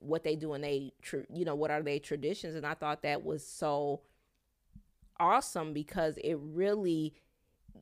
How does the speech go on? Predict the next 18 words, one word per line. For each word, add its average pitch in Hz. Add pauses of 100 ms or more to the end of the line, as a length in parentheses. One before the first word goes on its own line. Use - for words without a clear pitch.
gave 180
me 165
clarity 175
on 156
not 165
making 170
assumptions, 151
you 165
know, 156
'cause 147 (200)
sometimes 170
as 160
Americans, 147
we 156
can 156
be 160
egotistical 139
and 139